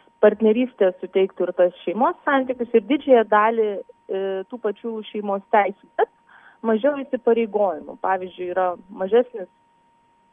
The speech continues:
e, arba lengvesnis partnerystės sudarymo ir nutraukimo būdas nei santuokos. Tai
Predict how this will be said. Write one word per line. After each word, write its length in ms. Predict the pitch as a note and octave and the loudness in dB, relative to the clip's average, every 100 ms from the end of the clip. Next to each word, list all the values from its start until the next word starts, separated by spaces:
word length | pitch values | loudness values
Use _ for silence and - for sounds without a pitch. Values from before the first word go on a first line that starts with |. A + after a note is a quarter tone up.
| _ _ _ _ | _ _ _ _
e, 160 | F#3 F#3 | -4 0
arba 240 | G3+ G3 | 0 2
lengvesnis 540 | G#3+ G3+ G#3 B3 A3+ - | 2 4 2 2 0 -8
partnerystės 680 | G3 G3 G3 A3+ A#3 F#3+ | -10 -8 -6 -6 -6 -8
sudarymo 580 | - F3+ A3 D4 C#4+ A#3 | -6 0 2 2 2 0
ir 120 | G3+ | -2
nutraukimo 760 | G3+ G#3 G3 G3 - A3+ G3+ F#3 _ - - _ - | -4 -6 -4 -4 -6 -6 -6 -6 _ -20 -20 _ -12
būdas 420 | F#3+ A#3+ F#3+ E3 - | 0 2 2 -2 -4
nei 220 | F3+ E3+ | -6 -4
santuokos. 640 | - E3 D3+ - - - - _ _ _ - _ _ | -2 -2 -4 -8 -12 -14 -16 _ _ _ -20 _ _
Tai 180 | A#3+ | 2